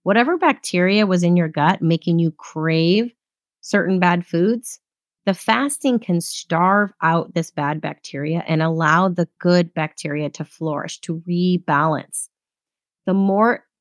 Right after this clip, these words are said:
bad food you eat, the more you crave the bad food.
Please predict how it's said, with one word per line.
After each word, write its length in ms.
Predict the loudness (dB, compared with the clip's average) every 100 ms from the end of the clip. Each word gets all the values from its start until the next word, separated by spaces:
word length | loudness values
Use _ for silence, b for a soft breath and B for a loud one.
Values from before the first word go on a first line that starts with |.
| _
bad 240 | 0 2 2
food 220 | 0 0
you 80 | 0
eat, 400 | 0 0 -2 -6 -8
the 180 | -2 0
more 300 | 2 0 0
you 200 | -2 -4
crave 720 | -8 -20 -8 -2 0 2 0 -4
the 100 | -8
bad 260 | -8 -10
food. 320 | -12 -14 -14